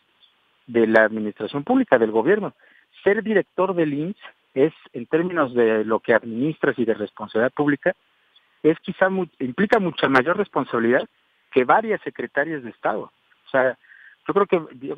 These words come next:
yo creo que, eh, por, habrá tres o cuatro o, o unas cinco secretarías de Estado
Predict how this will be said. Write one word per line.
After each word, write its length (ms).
yo 200
creo 20
que, 280
eh, 280
por, 220
habrá 260
tres 320
o 60
cuatro 420
o, 220
o 140
unas 280
cinco 300
secretarías 640
de 80
Estado 400